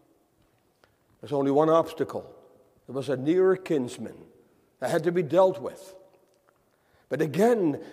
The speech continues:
the greater Boaz, the Lord Jesus Christ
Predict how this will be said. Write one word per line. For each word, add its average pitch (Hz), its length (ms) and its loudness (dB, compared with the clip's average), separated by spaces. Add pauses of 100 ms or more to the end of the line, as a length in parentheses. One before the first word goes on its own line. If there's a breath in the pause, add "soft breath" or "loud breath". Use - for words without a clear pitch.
(140 loud breath)
the 165 80 2
greater 202 500 8
Boaz, 175 680 8
the 170 120 6
Lord 170 260 4
Jesus 170 380 -4
Christ - 760 -2